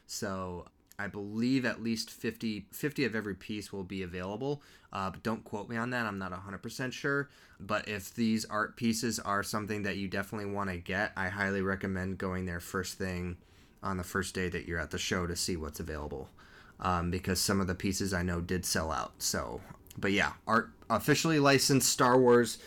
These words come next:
Celebration Chicago prints are no longer available for pre-order.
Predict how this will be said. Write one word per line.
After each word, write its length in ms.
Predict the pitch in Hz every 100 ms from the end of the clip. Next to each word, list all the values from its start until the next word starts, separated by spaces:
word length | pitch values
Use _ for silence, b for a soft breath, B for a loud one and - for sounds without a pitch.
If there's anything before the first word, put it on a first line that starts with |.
| B B B
Celebration 540 | - 143 127 127 - 120
Chicago 800 | 120 - 117 110 107 101 98 - -
prints 460 | - 120 113 110 -
are 520 | 110 98 98 92 92 87
no 200 | 104 101
longer 240 | 101 95
available 440 | 90 92 87 87 87
for 160 | -
pre-order. 640 | 85 - 87 65 53 -